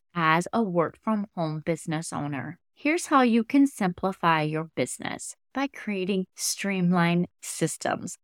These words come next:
I'm sure that one's a shocker for you. Identify areas where you can streamline your operations. Are there any repetitive tasks that can be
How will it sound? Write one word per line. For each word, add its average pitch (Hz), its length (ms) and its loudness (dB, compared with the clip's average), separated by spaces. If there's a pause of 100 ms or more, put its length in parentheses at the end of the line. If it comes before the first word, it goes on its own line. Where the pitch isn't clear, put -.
I'm 285 340 2
sure 294 320 4
that 233 320 8
one's 180 300 0
a 196 80 2
shocker 170 600 2
for 160 220 2
you. 170 420 4 (200)
Identify 247 760 4 (100)
areas 196 520 6
where 196 200 0
you 190 220 -2
can 269 260 -2
streamline 247 720 0
your 220 180 0
operations. 175 920 2 (120)
Are 170 200 6
there 175 440 4
any 269 200 -2
repetitive 208 720 -2
tasks 170 540 0
that - 200 0
can 233 340 -6
be 277 200 -4